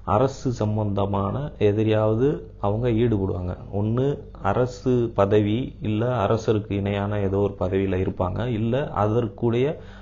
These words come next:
ஒரு கனெக்டிவிட்டி இவங்கள்ட்ட இருக்கும். அதாவது இவங்க குடும்பத்துல உள்ளவங்களா இருக்கலாம், இல்ல அந்த அரசு பிரதிநிதியா இவங்க இருக்கிறதுக்கு வாய்ப்பு இருக்கு. சரி, ஒரு கௌரவத்தை எதிர்பார்ப்பாங்க, அந்த கௌரவத்தை மெயின்டெயின் பண்ணுவாங்க இவங்க.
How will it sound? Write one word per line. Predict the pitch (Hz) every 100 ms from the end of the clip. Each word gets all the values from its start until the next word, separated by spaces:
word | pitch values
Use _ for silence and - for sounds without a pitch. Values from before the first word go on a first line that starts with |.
| -
ஒரு | 104 123
கனெக்டிவிட்டி | 123 110 135 127 135 110 107 131 127
இவங்கள்ட்ட | 107 101 98 92
இருக்கும். | 98 92 92 - - - - -
அதாவது | 95 98 107
இவங்க | 104 98
குடும்பத்துல | 101 107 110 104
உள்ளவங்களா | 98 95 95 92 95
இருக்கலாம், | 90 87 90 120 -
இல்ல | 104 110 123 143
அந்த | - 104 104
அரசு | 101 110 127 110 -
பிரதிநிதியா | 107 110 110 101 101 101 127
இவங்க | 110 104 98
இருக்கிறதுக்கு | 95 92 - 95 98
வாய்ப்பு | 98 92 92
இருக்கு. | - - - - - - -
சரி, | - 95 95 - -
ஒரு | 113 127 143
கௌரவத்தை | 117 117 147 143 117 127 110
எதிர்பார்ப்பாங்க, | 104 95 95 95 98 107 135
அந்த | 117 123
கௌரவத்தை | 104 110 127 113 110 127
மெயின்டெயின் | 110 123 123 107 98
பண்ணுவாங்க | 90 90 87 87
இவங்க. | 87 85